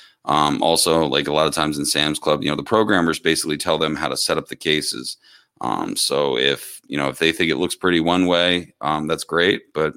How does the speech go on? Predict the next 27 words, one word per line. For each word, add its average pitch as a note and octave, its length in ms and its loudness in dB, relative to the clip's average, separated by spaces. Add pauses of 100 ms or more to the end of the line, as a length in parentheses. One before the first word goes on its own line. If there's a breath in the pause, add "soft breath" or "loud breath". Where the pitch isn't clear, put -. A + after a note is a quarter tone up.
a D2+ 60 -4
lot D#2 160 2
of D#2+ 80 -10
times, D#2+ 340 -4
you D2 60 -4
know, D#2 100 -2
they D#2 120 -4
make D#2+ 260 -2
it D2 140 -6
so, D#2 440 2 (400 soft breath)
you D2 120 -2
know, D2 120 0
basically D#2 500 2
the, D2+ 360 4
the D2+ 80 -2
shelves D#2+ 340 2
are D2+ 80 -6
too D2 220 -4
high, D#2 340 2
or D2+ 200 -2
sometimes F2+ 340 -2
they D#2 100 -2
put - 220 -6
too E2+ 160 -2
deep D#2+ 320 -4
of E2 140 -8
a, D#2 280 0